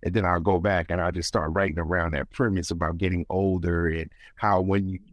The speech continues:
you know, old man, like, you just don't wanna be that old man. If you get old, you wanna be the cool old dude. You don't wanna be the old dude that's just sitting there, "Arr, arr," right? So I write the joke, keep playing with it, keep playing with it, go in the,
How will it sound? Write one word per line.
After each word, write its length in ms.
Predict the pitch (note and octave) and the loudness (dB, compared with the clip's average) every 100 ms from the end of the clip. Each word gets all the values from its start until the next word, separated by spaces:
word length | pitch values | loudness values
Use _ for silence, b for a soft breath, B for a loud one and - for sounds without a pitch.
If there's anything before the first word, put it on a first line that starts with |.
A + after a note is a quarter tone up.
| - - | -16 -6
you 140 | G2+ | 0
know, 180 | F#2 - | 0 0
old 300 | G#2 G2+ F2+ | 2 2 2
man, 280 | F#2+ F2+ F#2 | 2 2 0
like, 120 | G2 E3+ | -2 0
you 80 | |
just 240 | D#3+ D3 C#3+ | 0 2 2
don't 120 | A2 | 2
wanna 140 | G#2+ | 2
be 140 | F#2 F#2 A#2 | 0 -2 0
that 260 | A#2 - | 0 2
old 180 | G#2 F#2 | 0 0
man. 240 | G#2 F#2+ - | -2 -2 -4
If 60 | - | -2
you 100 | F#3+ | 0
get 200 | G3 - | 2 0
old, 320 | E3+ F3+ E3+ | 0 2 2
you 100 | D#3+ | 2
wanna 180 | D3+ B2+ | 0 0
be 80 | A2 | -2
the 80 | G#2+ | -8
cool 360 | - F#3+ E3+ G#2+ | -4 -2 -2 -2
old 240 | A2+ F#2+ | -2 -4
dude. 160 | G2 F2 - | -6 -12 -4
You 100 | C3+ | 0
don't 80 | |
wanna 160 | C#3+ D3+ | 0 0
be 140 | D#3+ | 0
the 100 | D3 - | -2 0
old 380 | D3 D#3 E3 C#3 | 2 4 2 2
dude 240 | C#3+ C3+ | 2 2
that's 200 | A#2+ A#2+ - | 0 -2 -2
just 240 | A2+ - | -4 -2
sitting 260 | C#3 C3 A2+ | -4 -4 -6
there, 160 | - - - | -8 -10 -2
"Arr, 420 | E3 C#3+ C#3+ - _ _ _ _ _ _ _ - | 2 4 2 -2 _ _ _ _ _ _ _ 2
arr," 520 | E3+ F3+ E3+ D3 - - | 4 4 2 0 -2 0
right? 300 | D3 F3+ - _ _ - | 4 4 2 _ _ -8
So 500 | - E3 E3 C#3+ - _ _ _ - | 2 4 4 2 -2 _ _ _ -4
I 100 | D3 | 0
write 300 | D3+ E3 E3 | 4 4 2
the 80 | E3+ | 0
joke, 360 | E3+ D#3+ B2 - | 2 2 2 -2
keep 200 | E3+ - | -6 -4
playing 320 | F#3+ D#3 C#3 | 0 2 2
with 120 | B2 | -2
it, 100 | A#2+ | -4
keep 180 | - D#3 | -4 -4
playing 320 | - D#3 C#3+ | 2 2 4
with 80 | B2 | 0
it, 80 | G2+ | 0
go 220 | B2+ C#3 | 2 4
in 80 | |
the, 120 | C#3+ | 4